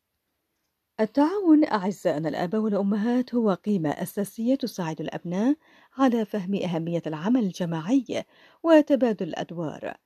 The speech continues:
فعندما يتعلم الأبناء التعاون، يصبحون أكثر قدرة على حل المشكلات بشكل جماعي، مما يعزز ثقتهم بأنفسهم وببعضهم البعض. كما يمكن للوالدين تعزيز التعاون بين الأبناء من خلال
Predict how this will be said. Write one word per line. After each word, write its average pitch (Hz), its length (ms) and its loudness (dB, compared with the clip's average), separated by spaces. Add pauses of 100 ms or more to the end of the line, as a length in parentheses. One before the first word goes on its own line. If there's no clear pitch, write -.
(400)
فعندما 185 500 6
يتعلم 269 460 2
الأبناء 220 420 0
التعاون، 226 640 0 (320)
يصبحون 320 440 2
أكثر 269 460 0
قدرة 202 400 -2 (120)
على 208 160 0
حل 190 240 -6
المشكلات 214 640 -2
بشكل 170 380 -6
جماعي، 175 640 -2 (640)
مما 285 180 8
يعزز 220 680 0
ثقتهم 202 540 -4
بأنفسهم 208 800 -2
وببعضهم 170 600 0
البعض. 226 440 -4 (680)
كما 247 180 6
يمكن 311 320 2
للوالدين 202 640 0
تعزيز 185 420 -6
التعاون 180 520 -2
بين 190 180 -2
الأبناء 165 580 -6
من 240 140 2
خلال 247 500 0